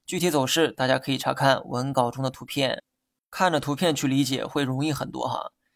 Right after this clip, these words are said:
讲完上涨周期，接下来就是下跌周期。下跌周期衔接着上涨周期，也就是在第五浪的基础上开启下跌周期。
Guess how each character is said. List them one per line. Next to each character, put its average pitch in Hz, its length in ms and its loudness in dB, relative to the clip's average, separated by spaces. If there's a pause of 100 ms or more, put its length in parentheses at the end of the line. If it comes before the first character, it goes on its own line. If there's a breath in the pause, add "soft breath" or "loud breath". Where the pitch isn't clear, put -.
(140)
讲 131 240 6
完 139 180 6
上 165 280 4
涨 123 160 4
周 151 160 2
期， 160 320 2
接 147 240 0
下 135 100 4
来 131 140 6
就 131 100 -2
是 123 180 -4
下 120 260 2
跌 143 140 0
周 135 160 -2
期。 - 320 -6 (440)
下 180 240 10
跌 160 160 4
周 165 160 2
期 156 380 2
衔 135 360 0
接 180 160 2
着 170 240 4
上 170 240 4
涨 127 160 -2
周 131 140 -6
期， - 360 -4 (340)
也 147 180 4
就 185 100 2
是 175 80 2
在 165 220 6
第 202 240 -2
五 131 180 2
浪 156 180 6
的 135 80 2
基 175 200 -2
础 131 140 -6
上 151 360 4
开 143 220 4
启 - 280 -2
下 123 280 2
跌 135 120 -2
周 131 140 -4
期。 - 380 -6